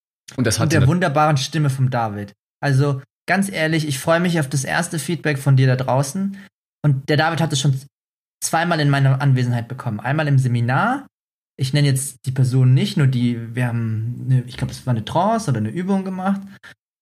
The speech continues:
Speaker 2: Und der David hat das Kompliment bekommen, er hat eine sehr, sehr angenehme Stimme für diese Art von Tätigkeit. Und ich find, das, das stimmt. Also ich freue mich, wenn du da draußen ihm das liebe Kompliment so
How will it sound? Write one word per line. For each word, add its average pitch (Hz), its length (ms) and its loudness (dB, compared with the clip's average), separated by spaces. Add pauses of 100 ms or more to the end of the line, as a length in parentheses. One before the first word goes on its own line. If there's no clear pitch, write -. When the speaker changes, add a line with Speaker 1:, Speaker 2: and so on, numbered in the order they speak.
Speaker 2:
Und 131 360 4
der 131 120 2
David 143 420 0
hat 143 100 -2
das 131 100 0
Kompliment 127 400 2
bekommen, 156 300 -4
er 131 100 0
hat 127 100 0
eine 113 180 -4
sehr, 139 440 0
sehr 175 240 -4
angenehme 139 480 4
Stimme 131 320 0
für 113 140 -4
diese 110 600 -4 (220)
Art 127 200 0
von 117 400 -2 (520)
Tätigkeit. 131 720 -2 (960)
Und 127 300 4
ich 131 100 -2
find, 175 180 -6
das, 156 220 -4
das 196 160 -2
stimmt. 160 480 0 (160)
Also 135 220 2
ich 135 160 0
freue 185 160 2
mich, 196 160 2
wenn 147 100 4
du 151 120 4
da 196 100 4
draußen 165 720 0
ihm 156 180 0
das 143 140 2
liebe 185 200 -2
Kompliment 160 500 0
so 147 160 -2